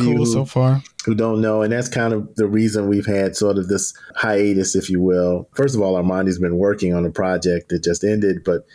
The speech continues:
Speaker 1: in doing that, he got invited to work on one of the more popular shows on Netflix,
Speaker 2: Yeah.
Speaker 1: The Upshaws.
Speaker 2: Yeah.
Speaker 1: So you get to work with the showrunner, who also
Speaker 2: Yeah.
Speaker 1: happens to be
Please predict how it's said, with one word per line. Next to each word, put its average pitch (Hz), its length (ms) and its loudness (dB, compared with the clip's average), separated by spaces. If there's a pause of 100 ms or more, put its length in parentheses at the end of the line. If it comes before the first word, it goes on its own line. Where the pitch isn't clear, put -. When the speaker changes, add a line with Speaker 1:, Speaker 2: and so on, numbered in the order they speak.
(500)
Speaker 1:
in 95 260 0
doing 143 340 0
that, 107 460 -4
he 110 540 2
got 107 260 0
invited 107 520 0
to 107 280 2
work 107 360 0
on 107 640 -2
one 107 200 -2
of 110 100 0
the 107 80 0
more 104 220 0
popular 135 580 -2
shows 123 720 -2
on 120 260 0
Netflix, - 800 -2
Speaker 2:
Yeah. 127 520 2
Speaker 1:
The 147 180 -2 (200)
Upshaws. 82 1000 -2
Speaker 2:
Yeah. 127 680 2 (500)
Speaker 1:
So 98 220 -2
you 113 180 2
get 120 180 0
to 113 100 0
work 113 300 0
with 110 220 0
the 104 60 2
showrunner, 127 720 0
who 110 300 2
also 110 280 0
Speaker 2:
Yeah. 135 160 0
Speaker 1:
happens 117 160 0
to 92 100 -4
be 95 400 0